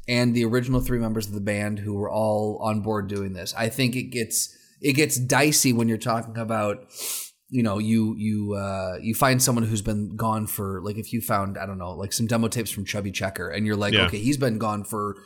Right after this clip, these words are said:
Speaker 1: forever," you know, like, did, is this truly how he would have wanted this to go? Like, I, that's where it starts to get murky for me.
Speaker 2: Yeah.
Speaker 1: But in this instance, it was something that was like, wow,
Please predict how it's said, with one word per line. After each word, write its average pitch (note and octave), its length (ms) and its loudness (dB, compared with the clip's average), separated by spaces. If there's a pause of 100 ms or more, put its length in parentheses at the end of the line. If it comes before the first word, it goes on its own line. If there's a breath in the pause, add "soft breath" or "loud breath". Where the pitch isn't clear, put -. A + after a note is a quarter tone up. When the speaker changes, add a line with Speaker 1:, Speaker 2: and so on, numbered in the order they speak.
(260 loud breath)
Speaker 1:
forever," F3 560 4
you C3+ 100 2
know, B2 160 6
like, B2 240 2
did, C3 300 0 (200 loud breath)
is C#3+ 180 6
this D#3+ 180 4
truly D#3 320 0
how C3 180 2
he C3 140 2
would C#3 140 2
have A2 120 0
wanted A2+ 260 0
this A2 160 0
to A2+ 100 -4
go? C#3 320 4
Like, C3+ 200 2
I, C3 200 2 (340 loud breath)
that's F3+ 260 4
where G3 100 4
it C#3+ 60 -4
starts D#3 320 2
to C#3+ 80 0
get B2+ 160 0
murky A#2+ 460 2
for D#3 220 2
me. D#3 240 2
Speaker 2:
Yeah. F#3+ 220 4
Speaker 1:
But - 100 -4
in A#2+ 320 4
this D#3+ 200 4
instance, B2+ 760 2
it B2 140 -2
was B2 280 0
something B2+ 380 0
that A2 120 -2
was A2 180 -2
like, G#2 280 -4
wow, G#2+ 320 2